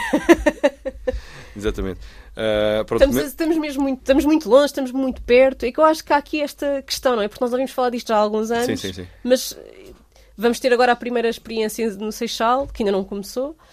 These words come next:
Speaker 1: Qual é aqui as, quais são as expectativas? Aj-, ajude-me aqui a gerir as nossas expectativas.
Speaker 2: Exatamente.
Speaker 1: <laughs>
Speaker 2: Ah, o, o, o, como é que eu faria se, se, se fosse a implementar isto? Eu faria assim. Ah, começámos a, a implementar eletrolisadores espelhados, de acordo, on-, on-, junto do consumo,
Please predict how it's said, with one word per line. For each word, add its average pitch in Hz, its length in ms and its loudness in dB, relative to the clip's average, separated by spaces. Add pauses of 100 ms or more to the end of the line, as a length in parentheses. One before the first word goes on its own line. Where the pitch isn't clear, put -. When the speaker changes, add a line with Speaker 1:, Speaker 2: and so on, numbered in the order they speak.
(880)
Speaker 1:
Qual 277 180 4
é 339 80 2
aqui 330 160 -2
as, 320 120 -2
quais 262 180 0
são 320 60 -4
as 294 60 -4
expectativas? 196 560 -6
Aj-, 220 220 -4
ajude-me 302 320 2
aqui 339 180 2
a 330 40 6
gerir 277 260 2
as 285 60 0
nossas 285 300 0
expectativas. - 460 -2 (120)
Speaker 2:
Exatamente. 233 420 -2
Speaker 1:
<laughs> - 240 0
Speaker 2:
Ah, 123 280 4 (260)
o, 143 80 -6
o, - 20 -2
o, 113 40 -8
como 135 460 -8
é 147 40 -2
que 147 80 -4
eu 151 60 -2
faria 139 360 0
se, 147 200 -8
se, 127 180 -10
se - 100 -10
fosse 139 220 -6
a - 20 0
implementar 120 480 -2
isto? 101 240 -10 (260)
Eu 123 60 -10
faria 120 240 -4
assim. 98 240 -8 (400)
Ah, 123 280 0
começámos 123 460 0
a, 120 40 0
a 113 880 -2 (180)
implementar 120 540 -4
eletrolisadores 110 720 -6
espelhados, 117 480 -6
de 110 100 -10
acordo, 107 380 -8
on-, 117 320 -6
on-, 120 260 -12
junto 151 220 -8
do 139 80 -12
consumo, 135 440 -8